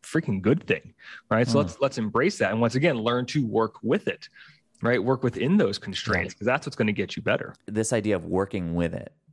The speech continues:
Speaker 2: working with the chaos, working with the, the restraints, even working within
Speaker 1: Mm-hmm.
Speaker 2: the, the, what you have, that instead of fighting against it, where does that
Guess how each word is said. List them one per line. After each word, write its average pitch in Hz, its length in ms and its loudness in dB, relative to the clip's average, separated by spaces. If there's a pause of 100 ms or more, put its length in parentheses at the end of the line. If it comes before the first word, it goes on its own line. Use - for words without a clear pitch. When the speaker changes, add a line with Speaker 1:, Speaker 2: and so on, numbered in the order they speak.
(240)
Speaker 2:
working 101 540 0
with 92 240 0
the 92 80 0
chaos, 87 520 -2
working 90 480 -4
with 87 440 -2
the, 85 420 -2 (520)
the 82 360 -4
restraints, - 960 -4 (140)
even 87 600 -2
working 87 460 -4
within 87 680 -2 (200)
Speaker 1:
Mm-hmm. 98 120 -4
Speaker 2:
the, 104 300 0
the, - 280 -8 (180)
what 85 320 -4
you 82 220 -2
have, 85 760 -6
that 87 380 -2
instead 95 340 0
of 101 100 0
fighting 87 380 -4
against 80 480 -8
it, - 180 -18 (300)
where 95 300 0
does 120 220 -2
that 95 420 -2